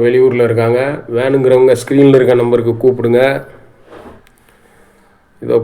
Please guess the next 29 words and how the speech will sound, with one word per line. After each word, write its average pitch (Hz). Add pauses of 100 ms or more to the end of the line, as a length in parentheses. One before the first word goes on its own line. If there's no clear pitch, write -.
பாருங்க, 117 (760)
இதான் 120
அந்த 117
மோட்டர் 135
செட்டு. 139
ஃபஸ்ட்டு 151
விவசாயம் 156
பார்த்துருக்காங்க, 151 (100)
அதை 117
அப்படியே 147
போட்டாங்க. 139 (120)
வெளியூருக்காரங்க 135 (100)
ஓனரு, 123 (1160)
இடம் 127
பராமரிப்பு 127
இல்லாம 131
அப்படியே 120
போட்டுட்டாங்க. 117 (1040)
இப்போ 127 (100)
கொடுக்கன்னு 151
சொல்லி 147
நம்மளை 139
ஆன்லைன் 147
மூலமா 131
தான் 139
கூப்பிட்டு 127
சொல்லியிருக்காங்க. 123 (1900)
இடம் 135
வேணுங்கிறவங்க 131